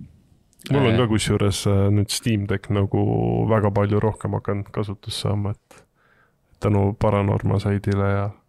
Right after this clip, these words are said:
Speaker 1: ja siis, kui ei ole kogu aeg võimalik arvuti peal mängida, siis vaikselt õhtul kuskil pimedas toas mängid, äh, Baldur's Gate'i või
Speaker 2: Mm.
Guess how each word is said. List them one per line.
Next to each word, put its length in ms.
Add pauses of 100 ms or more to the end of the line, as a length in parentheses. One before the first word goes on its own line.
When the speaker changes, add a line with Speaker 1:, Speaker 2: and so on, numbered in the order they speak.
(580)
Speaker 1:
ja 100
siis, 220
kui 440 (320)
ei 140
ole 220
kogu 260
aeg 180
võimalik 460 (240)
arvuti 340 (540)
peal 240
mängida, 500
siis 380 (720)
vaikselt 440
õhtul 320
kuskil 340
pimedas 480
toas 280
mängid, 340 (140)
äh, 140
Baldur's 440
Gate'i 400
või 300
Speaker 2:
Mm. 80